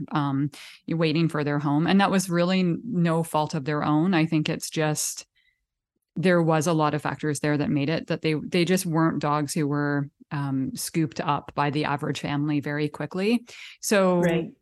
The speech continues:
Speaker 1: um, what could you expect if you were an adopter? And again, I know we're kind of generalizing here because there are so many different sort of variations and even breeds and breeding and everything.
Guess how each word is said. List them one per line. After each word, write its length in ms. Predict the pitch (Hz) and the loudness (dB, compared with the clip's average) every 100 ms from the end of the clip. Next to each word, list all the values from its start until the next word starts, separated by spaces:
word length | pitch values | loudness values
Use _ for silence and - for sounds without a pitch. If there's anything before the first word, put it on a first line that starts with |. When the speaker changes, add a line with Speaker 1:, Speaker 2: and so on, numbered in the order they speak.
| - | -4
Speaker 1:
um, 680 | 202 180 165 160 160 160 - - | 0 2 4 2 0 -2 -4 -4
what 480 | 175 185 180 - | 0 2 2 -2
could 260 | - 196 185 | -4 -2 0
you 140 | 208 | 0
expect 460 | 196 - 160 156 160 | -2 -2 0 0 0
if 120 | 175 | -2
you 100 | 175 | -2
were 120 | 175 | 0
an 140 | 180 170 | 2 2
adopter? 340 | 180 180 180 | 2 2 2
And 80 | 165 | 2
again, 220 | 165 165 | 2 2
I 60 | 160 | 4
know 140 | 165 | 2
we're 160 | 165 165 | 0 -2
kind 160 | 180 | 0
of 80 | 165 | 0
generalizing 680 | 180 180 190 180 170 170 170 | 0 2 4 4 4 2 2
here 200 | 185 165 | 2 0
because 460 | 160 170 175 156 151 | -4 -2 0 0 0
there 200 | 165 170 | 2 2
are 60 | |
so 180 | 185 175 | 0 0
many 220 | 170 165 | 2 2
different 320 | 170 170 165 | 0 -2 -2
sort 160 | 170 160 | 0 0
of 180 | 156 147 | 0 0
variations 760 | 175 170 170 165 170 165 160 156 | 2 4 4 2 2 2 0 2
and 220 | 160 - | 0 0
even 280 | 180 175 160 | -2 0 0
breeds 420 | 175 180 175 175 | 2 2 2 2
and 280 | 175 143 139 | 0 0 0
breeding 480 | 190 180 180 165 | 2 2 2 2
and 100 | 165 | 2
everything. 640 | 165 180 208 202 151 147 | 2 0 0 0 0 0